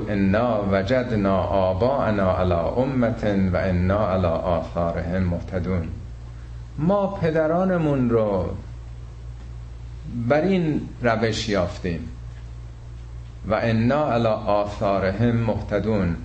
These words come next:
ما بر آثار اونها، کتابایی که نوشتند، عملکردشون، آثاری که از اونا مونده، مهتدی کسی است که هدایت پذیری.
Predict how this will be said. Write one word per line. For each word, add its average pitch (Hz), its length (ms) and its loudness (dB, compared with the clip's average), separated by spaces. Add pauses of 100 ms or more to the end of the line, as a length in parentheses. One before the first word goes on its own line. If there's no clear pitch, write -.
(1900)
ما 147 340 2
بر 139 200 2
آثار 123 600 0
اونها، 110 600 0 (500)
کتابایی 147 520 0
که 143 140 -2
نوشتند، 113 1120 0 (100)
عملکردشون، 110 1040 0
آثاری 127 560 0
که 120 140 0
از 107 160 0
اونا 104 180 2
مونده، 104 520 0 (480)
مهتدی 127 680 2
کسی 147 280 -4
است 147 120 -4
که 156 100 0
هدایت 104 520 2
پذیری. 92 500 0